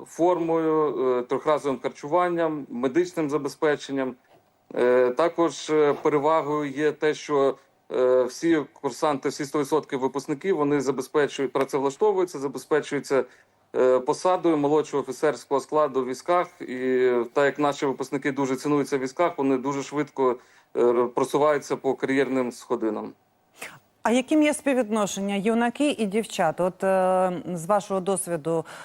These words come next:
Speaker 2: зростає кількість, е, саме дівчат, які подають свої документи у виші, е, військові?
Speaker 1: Е, так. Ну, співвідношення десь, е, в середньому, я думаю, відсотків п'ятнадцять.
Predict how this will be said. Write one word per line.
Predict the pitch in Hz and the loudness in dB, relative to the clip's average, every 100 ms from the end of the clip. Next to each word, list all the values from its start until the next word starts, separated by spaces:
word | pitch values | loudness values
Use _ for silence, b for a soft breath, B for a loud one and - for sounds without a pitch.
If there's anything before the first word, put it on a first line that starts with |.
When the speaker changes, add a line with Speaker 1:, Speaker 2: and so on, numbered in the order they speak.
| B | B
Speaker 2:
зростає | 180 214 214 302 370 | -2 -2 2 2 2
кількість, | 285 240 202 196 180 - | 0 0 0 -2 -4 -2
е, | 190 185 185 180 175 | 0 2 2 0 -2
саме | 208 190 185 | -2 -2 -2
дівчат, | 170 190 - 202 180 | -4 -4 0 0 0
які | 165 180 | -6 -6
подають | 170 170 175 170 | -4 -2 -2 -2
свої | - 170 | -4 -8
документи | 165 180 196 220 214 170 | -6 -4 -2 -2 -2 -2
у | 165 | -4
виші, | 160 180 180 - | -4 -2 -2 -2
е, | 160 156 - 151 151 | -2 0 -2 -2 -2
військові? | 151 156 - 143 131 131 _ _ _ _ _ _ _ _ _ _ _ _ _ _ _ _ _ - | -4 -8 -8 -8 -8 -14 _ _ _ _ _ _ _ _ _ _ _ _ _ _ _ _ _ -6
Speaker 1:
Е, | 120 127 127 123 | 0 2 2 2
так. | 123 143 151 - _ _ _ _ _ _ - | 0 -2 -2 -6 _ _ _ _ _ _ -2
Ну, | 226 | 0
співвідношення | - 226 196 196 180 165 | 2 0 2 0 2 0
десь, | 151 147 - 156 | 0 -2 -4 -2
е, | 151 | -2
в | 127 | -2
середньому, | - 156 156 143 143 | -2 0 2 2 0
я | |
думаю, | 139 143 | 2 0
відсотків | 127 143 147 - 135 113 | -2 -2 -2 -2 -6 -4
п'ятнадцять. | 139 131 151 170 - 240 - | -6 -2 0 0 -2 -6 -6